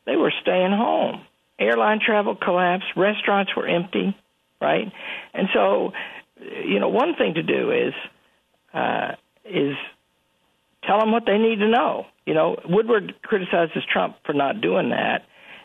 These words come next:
And that's, that's according to a tight timeline, right? Because what you say on a given day has to be the balance of a whole bunch of conflicting goods. And so I don't know enough, and I haven't read his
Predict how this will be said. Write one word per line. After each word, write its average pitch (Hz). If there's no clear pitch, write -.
And 170
that's, 247
that's 226
according 226
to 208
a 165
tight -
timeline, 117
right? 123
Because 147
what 208
you 240
say 214
on 190
a 175
given 165
day 139
has 147
to -
be 143
the 113
balance 120
of 123
a 131
whole 180
bunch 147
of 135
conflicting -
goods. -
And -
so 175
I 170
don't 185
know 156
enough, 117
and 107
I 127
haven't 127
read 113
his 113